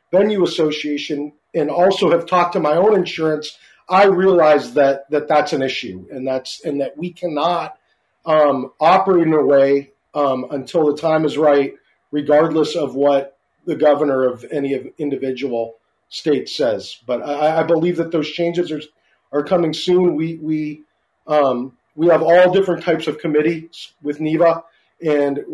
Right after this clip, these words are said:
we also have a reopening committee, and we're hoping to get, um, we've been reaching out to the, uh, C D C and asking them for clarification of what they believe will be a reasonable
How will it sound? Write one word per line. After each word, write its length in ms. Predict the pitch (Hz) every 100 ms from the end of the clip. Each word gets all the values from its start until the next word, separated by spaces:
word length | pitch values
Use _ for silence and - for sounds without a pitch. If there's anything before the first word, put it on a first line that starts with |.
| 175
we 260 | - 143 143
also 320 | 147 - 151
have 140 | 151 143
a 60 |
reopening 420 | 139 147 165 165
committee, 340 | 165 170 175 170
and 120 | 135
we're 100 | 131
hoping 400 | - 156 156 151
to 80 | 139
get, 360 | 127 151 151 151 _ _ _ 147
um, 220 | 143 139
we've 140 | 143
been 160 | 151 147
reaching 320 | 170 170 160
out 160 | 170 196
to 120 | 165
the, 200 | 202 - 175
uh, 200 | 165 160
C 240 | - 196
D 100 | 185
C 480 | 180 - 196 196 190 _ _ -
and 120 | 147
asking 540 | 143 143 151 - 175 175
them 180 | 170
for 140 | 165 135
clarification 960 | - 160 160 147 - 160 165 185 165 170
of 240 | 147 123
what 220 | 156 160
they 100 | 170
believe 320 | 160 156 170
will 120 | 147 139
be 120 | 151
a 80 | 131
reasonable 720 | 156 160 160 151 143 143